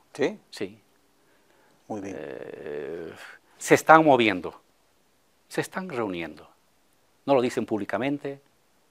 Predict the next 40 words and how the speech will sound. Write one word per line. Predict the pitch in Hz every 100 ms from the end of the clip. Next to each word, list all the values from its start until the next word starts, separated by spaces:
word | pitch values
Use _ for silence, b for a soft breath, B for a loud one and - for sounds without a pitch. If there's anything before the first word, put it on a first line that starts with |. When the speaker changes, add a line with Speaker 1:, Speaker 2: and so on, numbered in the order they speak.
| _ _
Speaker 2:
se | -
están | - 131
reuniendo. | 135 104 87 78 76 - _ _ _ _ _ _ _
Y | -
por | -
supuesto | - - 90 - - 151 143
tienes | 90 90 85
a | 90
un | 87
poder | 92 85 87
externo | 82 - 85 87 98 147 _ _ _ _ -
que | 87
les | 90
dice, | 95
"Oigan, | 101 90 82
muchachos, | - - - -
no | -
sean | - -
idiotas, | 82 - - - - - - - - _ _ _ _ _ _
¿no? | - - -
Perdió | - - 101
la |
oportunidad | 98 104 87 98 92
del | 107 90
<laughs> | 107 -
veinte, | 180 135 - 120 - B B 180 156
y, | - - - -
no, | 90 - - - - B B B
vayan, | - - 82 - B B
aprovechen | - 95 98 131 104
esta | - 107
división | 98 95 123 117
del | 104
mas | 127 135
y | 107
ganen | 139 147
en | 110
la | 95
primera | 104 120 98
vuelta", | 110 156 107 -